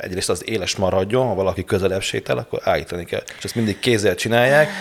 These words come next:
de ugye azt váltogatni is kell, és akkor az neki a külön szakmája, van egy ilyen,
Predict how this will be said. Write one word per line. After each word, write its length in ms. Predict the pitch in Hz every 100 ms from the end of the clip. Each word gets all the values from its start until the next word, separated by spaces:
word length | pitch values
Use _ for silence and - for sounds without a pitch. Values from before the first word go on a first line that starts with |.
| 90 - -
de 80 | 117
ugye 160 | 127
azt 120 | 131 -
váltogatni 640 | 120 110 110 107 101 107
is 160 | 101
kell, 180 | - 98
és 160 | 95 -
akkor 200 | - 113
az 140 | 113
neki 300 | 117 110 110
a 120 | 110
külön 260 | - 98 92
szakmája, 340 | - 120 113
van 120 | 107 92
egy 140 | 78
ilyen, 220 | 82 92